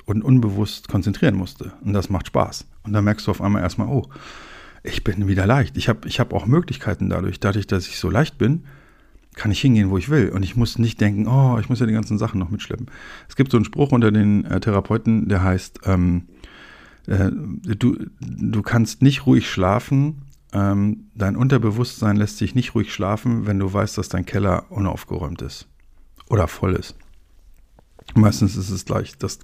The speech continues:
ist es das, beides. Meistens haben die Leute einen unaufgeräumten und vollen Keller. So. Äh, und, ähm, das Unterbewusstsein weiß das. Und wenn du da mal genau reinfühlst, dann wirst du sagen, "Oh, da stimmt, ist was dran.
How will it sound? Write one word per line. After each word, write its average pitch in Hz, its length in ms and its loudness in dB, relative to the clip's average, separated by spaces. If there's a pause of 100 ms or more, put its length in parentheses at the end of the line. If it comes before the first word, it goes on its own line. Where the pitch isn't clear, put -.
(100)
ist - 140 -4
es 98 100 -8
das, - 160 -8 (460)
beides. 101 400 -6 (440)
Meistens 98 360 0
haben 98 100 4
die 98 80 4
Leute 104 280 0
einen 92 100 0
unaufgeräumten 98 720 0
und 110 180 0
vollen 92 360 -4
Keller. 92 300 -8 (140)
So. - 280 -4 (840)
Äh, 104 220 2
und, 113 640 4
ähm, 117 240 0
das - 160 2
Unterbewusstsein 123 720 4
weiß 165 220 0
das. - 280 -14 (120)
Und 113 240 2
wenn 104 140 4
du 110 160 4
da 107 260 0
mal 113 160 -2
genau 110 280 0
reinfühlst, 104 720 -2
dann 135 540 2
wirst 127 200 -2
du 139 60 -2
sagen, 139 280 0
"Oh, 160 180 0
da 135 180 0
stimmt, 135 260 -2
ist - 200 -8
was 131 140 -8
dran. 143 400 -2